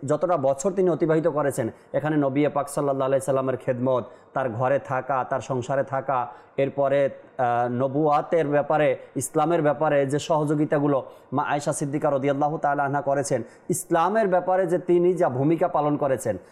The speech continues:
রসুল পাক সাল্লাল্লাহু আলাইহি সাল্লাম, আহ, এর ওফাতের পরে দুনিয়া থেকে, আহ, পর্দা করার পরে রসুল পাক সাল্লাল্লাহু আলাইহি সাল্লাম যখন দুনিয়া থেকে পর্দা করলেন, এরপরে যে ভূমিকা আয়েশা সিদ্দিকা রাদিয়াল্লাহু তাআলা আনহা পালন করেছেন, আয়েশা সিদ্দিকা রাদিয়াল্লাহু তাআলা আনহার জমানায় যে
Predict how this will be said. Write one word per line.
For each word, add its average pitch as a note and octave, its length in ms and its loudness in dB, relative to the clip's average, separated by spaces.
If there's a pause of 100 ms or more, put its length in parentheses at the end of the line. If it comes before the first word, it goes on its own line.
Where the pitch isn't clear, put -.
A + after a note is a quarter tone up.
(140)
রসুল F#3+ 340 2
পাক F#3+ 180 -2
সাল্লাল্লাহু F3+ 400 2
আলাইহি F3+ 180 2
সাল্লাম, F#3 360 0 (240)
আহ, D3+ 520 -2
এর F3+ 160 4
ওফাতের E3+ 460 0
পরে C3 280 0
দুনিয়া F3 300 2
থেকে, E3 380 0 (260)
আহ, C#3 180 0
পর্দা F3+ 300 2
করার F3+ 240 2
পরে D3+ 220 2
রসুল F3 300 2
পাক E3+ 140 -2
সাল্লাল্লাহু F3 360 0
আলাইহি F3 140 0
সাল্লাম F3 200 0
যখন E3 420 0
দুনিয়া E3 200 2
থেকে F3 100 2
পর্দা F3+ 340 0
করলেন, C#3+ 260 0 (300)
এরপরে A#3 440 2
যে F#3 120 2
ভূমিকা D3+ 540 2 (200)
আয়েশা E3+ 280 0
সিদ্দিকা F3 440 0
রাদিয়াল্লাহু E3+ 500 2
তাআলা E3 300 2
আনহা D#3 240 0 (240)
পালন F3+ 300 2
করেছেন, D3+ 440 0
আয়েশা E3 220 0
সিদ্দিকা F#3 380 0
রাদিয়াল্লাহু F3+ 420 2
তাআলা F3+ 220 0
আনহার F3 200 0
জমানায় F3 460 2 (200)
যে D#3+ 120 0